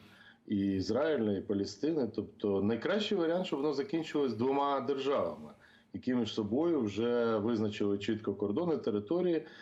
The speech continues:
Ну, власне, вони намічені вже. І просто співіснували. Тобто це найкраще рішення. Але наскільки воно досяжне,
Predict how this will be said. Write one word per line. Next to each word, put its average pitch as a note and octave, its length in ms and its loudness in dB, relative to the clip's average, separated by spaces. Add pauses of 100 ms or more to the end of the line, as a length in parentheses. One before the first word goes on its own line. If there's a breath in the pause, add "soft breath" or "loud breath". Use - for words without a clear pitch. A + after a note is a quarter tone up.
(220 loud breath)
Ну, G#3+ 80 0
власне, F3+ 300 0
вони D#3+ 200 2
намічені D#3 560 0
вже. F2 340 -4 (400 loud breath)
І D#3+ 280 2 (300)
просто F3 640 0
співіснували. C#3+ 1000 0 (500 loud breath)
Тобто G#2 360 -2
це C#3 140 -2
найкраще C3+ 500 -2
рішення. F2+ 400 -4
Але C#3 540 0
наскільки A2+ 440 -2
воно B2+ 180 0
досяжне, A#2 840 0